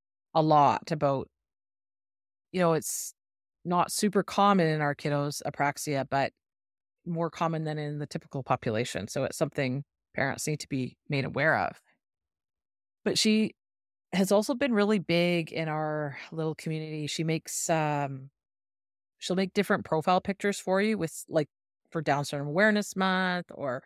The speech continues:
World Down Syndrome Day. And she did one last year that became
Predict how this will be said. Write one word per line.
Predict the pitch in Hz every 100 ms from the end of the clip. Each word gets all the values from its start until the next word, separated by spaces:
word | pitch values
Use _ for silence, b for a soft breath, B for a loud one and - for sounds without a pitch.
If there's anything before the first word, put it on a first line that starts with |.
| _ _ _ _ _
World | 151 151
Down | 151
Syndrome | 151 208 208 190
Day. | 190 180 175 175 - -
And | 151 151 - _ _ _
she | - 175
did | 196 202
one | 214 185
last | 160 156 165
year | 156
that | 151
became | 156 - 147 147